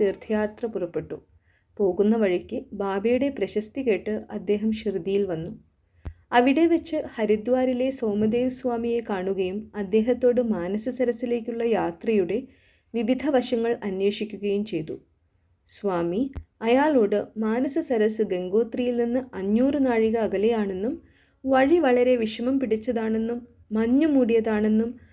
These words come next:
ഓരോ അൻ-, നൂറ്റമ്പത് നാഴിക പോയാലും ഭാഷ മാറുമെന്നും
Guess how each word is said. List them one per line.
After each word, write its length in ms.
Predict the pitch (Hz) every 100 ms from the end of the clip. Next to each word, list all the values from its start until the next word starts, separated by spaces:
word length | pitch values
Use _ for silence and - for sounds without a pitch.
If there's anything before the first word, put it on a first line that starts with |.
| _ _
ഓരോ 380 | 233 233 277 311
അൻ-, 240 | 220 220 220 220
നൂറ്റമ്പത് 560 | 220 240 285 285 294
നാഴിക 320 | 247 220 214 233
പോയാലും 580 | 226 208 208 202 226 214
ഭാഷ 320 | 208 202 214
മാറുമെന്നും 800 | 262 220 214 208 202 233 277 _